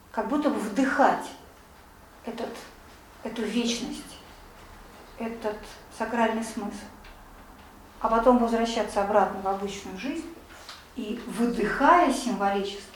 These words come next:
выстраивать ее на более правильных, более прочных основаниях. М, мы сказали с вами, что, м, праздники, вот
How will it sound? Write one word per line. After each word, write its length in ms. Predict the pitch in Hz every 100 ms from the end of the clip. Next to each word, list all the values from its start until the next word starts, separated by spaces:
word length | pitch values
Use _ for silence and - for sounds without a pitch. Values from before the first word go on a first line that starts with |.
| - - - - - -
выстраивать 760 | - 220 - 277 320 320 254 -
ее 160 | 196 185
на 120 | 196
более 300 | 233 269 233
правильных, 500 | 240 220 233 202 190 - -
более 540 | 247 214 214 202 190 - - - - - -
прочных 560 | 247 240 247 - 196 202 - - - - - - - - - - -
основаниях. 400 | - - 208 185 - - - - - - - - - - - - - - - - - - - - - - - - - - - - - - - - - - - - - - - -
М, 200 | 226 220 - 214 220
мы 120 | 254
сказали 380 | 285 349 330 330
с 120 | -
вами, 260 | 311 302 294
что, 640 | 302 - 285 269 262 - - - - -
м, 720 | 240 240 233 233 226 220 247 - - - - - -
праздники, 560 | 277 277 254 190 175 -
вот 180 | 208 -